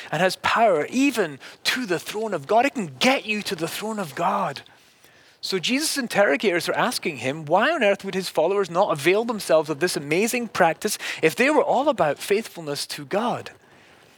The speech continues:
So Jesus answers quite cryptically, it seems. First, he uses a metaphor of a wedding.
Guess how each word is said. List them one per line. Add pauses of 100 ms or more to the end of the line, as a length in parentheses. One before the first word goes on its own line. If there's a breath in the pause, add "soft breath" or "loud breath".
(340 loud breath)
So
Jesus
answers (240)
quite
cryptically,
it
seems.
First,
he
uses
a
metaphor
of
a
wedding.